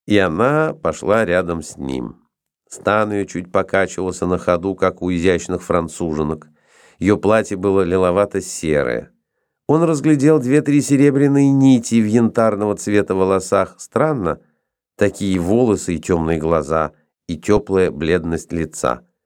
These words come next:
Неожиданный, искоса брошенный взгляд этих бархатистых карих глаз смутил его. Казалось, он возник где-то глубоко, чуть не в другом мире, или, во всяком случае,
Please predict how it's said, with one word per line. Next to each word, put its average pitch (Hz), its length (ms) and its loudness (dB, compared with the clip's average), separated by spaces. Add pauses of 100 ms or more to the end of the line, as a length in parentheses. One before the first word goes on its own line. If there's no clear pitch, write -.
(720)
Неожиданный, 98 920 -2 (240)
искоса 95 500 -2
брошенный 90 520 -2
взгляд 90 560 -2
этих 90 300 -6
бархатистых 85 760 -4
карих 78 280 -2
глаз 95 280 -2
смутил 92 560 -4
его. 69 400 -4 (640)
Казалось, 110 460 2
он 113 180 0
возник 104 480 0
где-то 101 280 0
глубоко, 107 920 -2 (300)
чуть - 280 -6
не 110 140 2
в 98 60 -4
другом 110 460 2
мире, 110 420 2
или, 101 280 0
во 90 160 2
всяком 87 380 -2
случае, 92 480 -4